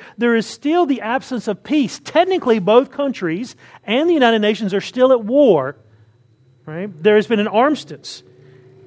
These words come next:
It's continually. Now, peace, and this is where we get this wrong,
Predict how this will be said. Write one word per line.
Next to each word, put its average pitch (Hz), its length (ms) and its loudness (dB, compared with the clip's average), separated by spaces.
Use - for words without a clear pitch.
It's 190 160 -2
continually. 214 720 -2
Now, 233 160 4
peace, 339 600 0
and 214 120 -4
this 285 120 -4
is 277 100 -6
where 226 140 2
we 226 80 -4
get 208 240 -2
this 202 200 -4
wrong, 208 220 -6